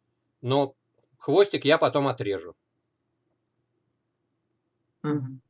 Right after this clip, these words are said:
Speaker 2: Хорошо. У нас Денис, видимо, сейчас покинул группу, потому что у него видеокамера не включалась.
Speaker 1: Да.
Speaker 2: Э, нужно, будем начинать без него или с ним?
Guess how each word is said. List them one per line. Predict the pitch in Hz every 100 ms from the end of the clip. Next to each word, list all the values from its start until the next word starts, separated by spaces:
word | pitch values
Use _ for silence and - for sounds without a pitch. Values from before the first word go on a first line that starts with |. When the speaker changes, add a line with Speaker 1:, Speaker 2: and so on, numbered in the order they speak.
| _ _ _
Speaker 2:
Хорошо. | 127 127 - 127 127 _ _ _ -
У |
нас | 160 156
Денис, | 175 180 175 -
видимо, | 165 165 156
сейчас | 151 - 165 151
покинул | 151 147 160 151 143
группу, | 139 156 160 151
потому | 147 135 135
что | 139 - 143 135 135 139
у | 139
него | 139 135 139 _ _ _ _ -
видеокамера | 156 143 143 139 208 170 151
не | 139
включалась. | - 131 127 143 139 - - _ _ _ _ _ _ _ _ _
Speaker 1:
Да. | 110 - 107 -
Speaker 2:
Э, |
нужно, | 147 139 139 151 156 156 - _ 156 151 147
будем | 147 151 147
начинать | 147 151 147 147 143
без | 135 143
него | 147 147 185
или | 147 135
с | -
ним? | 131 127 135